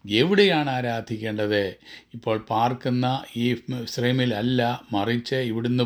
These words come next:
പോയി മരുഭൂമിയിൽ പോയി ദൈവത്തെ ആരാധിക്കണം. ഈ വാക്കുകൾ മോശ ഫറവോനോട് പറഞ്ഞപ്പോൾ ഫറവോൻ്റെ മറുപടി എന്തായിരുന്നു? Praise the Lord. അതിന് ഫറവോൻ മോശയോട്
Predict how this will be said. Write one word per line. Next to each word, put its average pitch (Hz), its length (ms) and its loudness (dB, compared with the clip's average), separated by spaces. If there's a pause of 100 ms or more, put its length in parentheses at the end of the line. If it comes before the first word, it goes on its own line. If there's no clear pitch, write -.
പോയി 123 400 0 (540)
മരുഭൂമിയിൽ 139 880 2 (920)
പോയി 120 460 2
ദൈവത്തെ 113 540 -4
ആരാധിക്കണം. 101 800 -8 (420)
ഈ 151 160 2
വാക്കുകൾ 151 560 0
മോശ 135 420 -2
ഫറവോനോട് 139 720 -2
പറഞ്ഞപ്പോൾ 110 680 -2 (460)
ഫറവോൻ്റെ 131 600 0
മറുപടി 123 480 -2
എന്തായിരുന്നു? 131 640 0 (560)
Praise 117 320 0
the 117 100 2
Lord. 117 240 0
അതിന് 135 440 -2
ഫറവോൻ 127 520 0 (500)
മോശയോട് 127 480 0